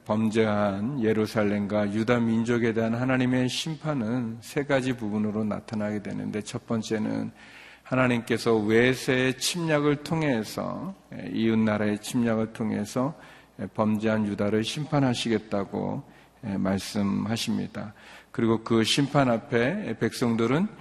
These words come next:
에, 처절한 고통과 또 죽음을 맛보게 된다고 얘기하고 있습니다. 여기 보니까, 에, 결국 우상을 숭배했던,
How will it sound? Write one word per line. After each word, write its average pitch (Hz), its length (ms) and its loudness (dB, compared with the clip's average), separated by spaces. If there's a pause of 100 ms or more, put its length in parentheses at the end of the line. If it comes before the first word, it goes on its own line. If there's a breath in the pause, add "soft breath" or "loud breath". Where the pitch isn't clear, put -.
(240 loud breath)
에, 98 80 -6
처절한 120 640 0
고통과 107 880 -4 (160)
또 98 340 -8
죽음을 110 720 0 (140)
맛보게 101 500 -2
된다고 98 560 -4
얘기하고 101 460 -4
있습니다. 101 440 -8 (760 loud breath)
여기 104 200 2
보니까, 107 720 0 (440 loud breath)
에, 92 520 -8
결국 113 440 0
우상을 127 360 4
숭배했던, 123 1300 -2